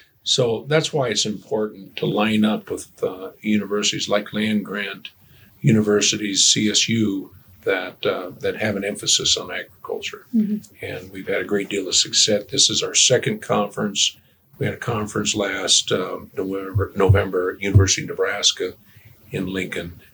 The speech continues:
Speaker 1: and, uh, plan to have future conferences just like this, you know, with the emphasis of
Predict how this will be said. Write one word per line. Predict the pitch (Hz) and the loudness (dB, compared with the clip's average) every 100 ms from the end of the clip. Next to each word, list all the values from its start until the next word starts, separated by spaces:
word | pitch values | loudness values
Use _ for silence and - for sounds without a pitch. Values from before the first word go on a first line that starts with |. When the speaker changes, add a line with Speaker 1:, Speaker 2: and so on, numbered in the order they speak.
| - | -8
Speaker 1:
and, | 104 92 92 | -6 -4 -6
uh, | 90 | -10
plan | - - 135 73 | -4 2 6 6
to | |
have | 120 147 139 - - | 6 4 2 -6 -14
future | - 127 123 113 | -4 -2 0 -2
conferences | 117 113 - - - | -4 -6 -8 -10 -8
just | - - - | -8 -2 0
like | 104 104 | -2 -4
this, | - - - - - - - - | -10 -2 0 -2 -10 -20 -20 -20
you | - | -20
know, | - - - | -20 -20 -8
with | 101 | -4
the | 98 | -2
emphasis | 101 110 107 - 95 - - - | -2 0 2 2 2 0 -2 -6
of | 90 87 | -6 -6